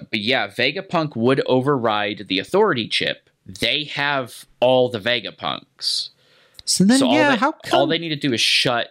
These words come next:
Speaker 1: York up long enough to control them, right?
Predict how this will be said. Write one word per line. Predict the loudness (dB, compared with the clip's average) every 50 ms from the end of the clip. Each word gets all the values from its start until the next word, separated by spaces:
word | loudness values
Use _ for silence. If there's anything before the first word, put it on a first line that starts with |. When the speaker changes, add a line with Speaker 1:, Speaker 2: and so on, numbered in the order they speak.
| _ _
Speaker 1:
York | -8 0 2 4 4 4 2 0 -4 -4
up | -2 -2 -2 -4 -6 _ -12 -6
long | -4 -2 -2 -2 -2 -2
enough | -4 -4 -6 -6 -8
to | -8 -8
control | -6 -4 -2 0 0 0 0
them, | -2 -4 -6 -4
right? | -2 -2 -2 -4 -6